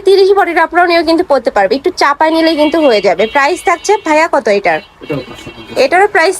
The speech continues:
Speaker 1: থাকবে মাত্র পাঁচশো পঞ্চাশ টাকা করে, অনেক সুন্দর ড্রেস। আর এটা অনলাইনে কিন্তু অনেক বেশি ভাইরাল একটা কালেকশন, এটা অনলাইনে সেল হচ্ছে এগারোশো টাকা করে,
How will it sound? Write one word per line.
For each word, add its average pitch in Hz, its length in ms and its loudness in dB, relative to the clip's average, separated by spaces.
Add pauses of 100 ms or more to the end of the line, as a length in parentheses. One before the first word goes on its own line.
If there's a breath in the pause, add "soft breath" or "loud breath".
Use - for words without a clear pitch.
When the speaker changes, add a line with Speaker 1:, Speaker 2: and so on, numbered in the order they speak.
Speaker 1:
থাকবে 392 280 0 (220)
মাত্র 320 240 -2 (220)
পাঁচশো 285 320 -2 (120)
পঞ্চাশ 247 380 0
টাকা 220 220 2
করে, 233 120 4 (200)
অনেক 277 200 2 (120)
সুন্দর 226 280 2
ড্রেস। 220 260 2
আর 214 80 0 (140)
এটা 294 120 0 (100)
অনলাইনে 277 440 2
কিন্তু 302 200 2 (120)
অনেক 254 220 2
বেশি 294 240 -2
ভাইরাল 240 300 2
একটা 269 180 -2
কালেকশন, 262 420 0 (400 loud breath)
এটা 277 180 0
অনলাইনে 311 380 2
সেল 330 200 2
হচ্ছে 359 180 -2 (120)
এগারোশো 262 380 -2
টাকা 302 180 2
করে, 392 120 2